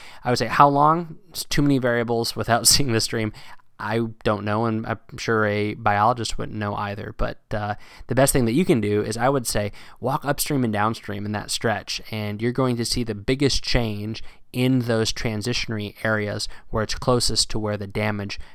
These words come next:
uh, is beginning to, to stop. And when you see that, then that is a, a little bit of hope for what's gonna happen,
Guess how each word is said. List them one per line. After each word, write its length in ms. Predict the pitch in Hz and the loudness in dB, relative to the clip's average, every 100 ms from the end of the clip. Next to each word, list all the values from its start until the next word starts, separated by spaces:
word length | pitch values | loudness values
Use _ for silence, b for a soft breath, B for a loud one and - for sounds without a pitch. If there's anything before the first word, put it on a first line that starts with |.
| B | B
uh, 260 | 110 98 101 | -6 -6 -6
is 160 | 107 95 | -6 -6
beginning 420 | 110 110 104 104 | -6 -4 -4 -4
to, 180 | - 101 | -6 -6
to 140 | 113 | -6
stop. 380 | - 117 104 - - | -6 -6 -4 -2 -2
And 480 | 107 104 101 104 - | -2 -6 -8 -8 -8
when 140 | - 117 | -4 -2
you 80 | 107 | -2
see 220 | - 104 | -4 -2
that, 400 | 143 165 113 - B B - | 4 4 4 -2 B B -6
then 160 | 104 | -2
that 240 | 110 123 - | 0 0 -2
is 240 | 104 98 | -4 -2
a, 320 | 101 101 104 - 110 | -2 -4 -8 -12 -12
a 140 | 110 | -10
little 240 | 110 127 | -4 -2
bit 100 | 120 | 0
of 100 | 110 | 0
hope 320 | 110 117 - - | 0 0 0 -4
for 160 | 117 | -2
what's 160 | 104 - | -2 -4
gonna 140 | 113 | -6
happen, 400 | 101 101 - 104 | -6 -6 -4 -6